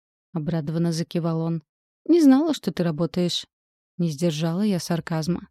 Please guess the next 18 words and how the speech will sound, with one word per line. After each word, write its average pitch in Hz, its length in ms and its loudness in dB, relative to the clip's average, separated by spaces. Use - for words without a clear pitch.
Хорошо, 175 380 -2
хоть - 240 -8
не 180 160 2
добавила 180 520 -2
«с - 120 -14
таким-то 175 640 -2
папочкой». 165 760 -4
«Буду 208 300 4
ждать 180 240 -2
тебя 233 260 0
у 185 40 0
входа 170 300 -4
в 156 40 -4
отель 185 320 -2
в 214 80 0
десять 170 380 -4
минут 180 260 0
девятого». 185 520 -2